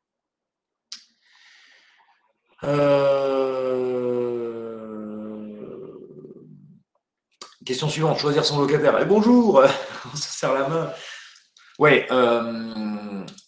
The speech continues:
je vais être très transparent avec vous. Camille,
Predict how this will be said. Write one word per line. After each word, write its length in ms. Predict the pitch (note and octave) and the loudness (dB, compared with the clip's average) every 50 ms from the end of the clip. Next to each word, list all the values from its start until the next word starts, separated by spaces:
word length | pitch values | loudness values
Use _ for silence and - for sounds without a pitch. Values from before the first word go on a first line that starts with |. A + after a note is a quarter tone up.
| _ - - | _ -18 -14
je 60 | A2+ | -8
vais 120 | G#2 A#2+ | -2 -2
être 100 | C3 C3 | -2 -2
très 160 | - - F#3 F#3 | 0 0 -2 0
transparent 380 | - E3 D#3+ - E3 C#3+ C#3+ | 0 -2 -2 0 0 2 2
avec 180 | C#3+ C3+ B2+ A2+ | 4 4 2 2
vous. 260 | A2 G2 - - _ _ _ _ _ _ _ _ | -2 -4 -10 -16 _ _ _ _ _ _ _ _
Camille, 460 | - E3+ E3+ F3+ F#3+ F3+ D3 - - | 0 2 2 2 0 0 -2 -6 -8